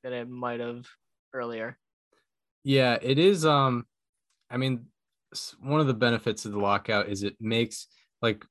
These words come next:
Speaker 2: when, uh, when my friends, and I'm sure, like, when your friends, like, ask you about, "Oh, when, you know, when do you think the lockout's gonna end?" And,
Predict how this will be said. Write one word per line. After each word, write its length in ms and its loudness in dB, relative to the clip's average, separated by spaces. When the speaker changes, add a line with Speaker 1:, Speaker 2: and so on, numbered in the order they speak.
Speaker 2:
when, 240 2
uh, 400 2
when 140 -4
my 140 0
friends, 680 0
and 120 -6
I'm 140 0
sure, 420 0
like, 240 -2
when 300 -6
your 140 -6
friends, 420 0
like, 220 -4
ask 340 -4
you 80 0
about, 420 0
"Oh, 160 4
when, 300 4
you 100 0
know, 160 4
when 100 2
do 40 4
you 60 4
think 280 -2
the 260 4
lockout's 480 0
gonna 180 -4
end?" 360 -2
And, 180 -4